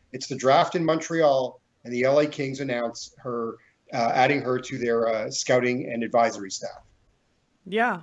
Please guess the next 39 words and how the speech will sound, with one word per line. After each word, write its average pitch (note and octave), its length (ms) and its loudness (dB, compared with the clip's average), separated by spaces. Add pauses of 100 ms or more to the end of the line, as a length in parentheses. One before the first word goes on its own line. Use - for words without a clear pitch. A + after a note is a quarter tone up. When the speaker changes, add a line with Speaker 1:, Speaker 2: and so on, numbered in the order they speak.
(120)
Speaker 2:
it's, G#3+ 200 -4
it's A#3 200 -2
a A3+ 60 0
crazy A3+ 440 -2
story. G3+ 320 0
And F#3+ 80 0
it's F3+ 120 -8
funny A#3 200 -2
'cause G#3 160 -4
you G3+ 60 -4
bring F#3+ 180 -4
up G3 120 -4
that F3+ 120 -4
story F#3+ 260 -2
about F3 140 -4
the E3+ 80 -10
Tampa F3 220 -10
Bay F3 100 -2
Lightning. F3+ 380 -2
And, F3+ 180 -6
and F#3+ 100 -2
I F#3 60 -2
think - 180 -6
it - 120 2
came A#3+ 240 -4
out A3 240 2
that F3 100 -6
that E3 140 0
was F3 100 -2
actually, F#3 300 -2
like, E3+ 120 -6
a E3 60 -4
P G3+ 260 -8
R F3 220 2
stunt G#3+ 320 -6
a G#3+ 60 -8
little A3 240 -4
bit. C#4 320 2 (420)
But G3+ 340 6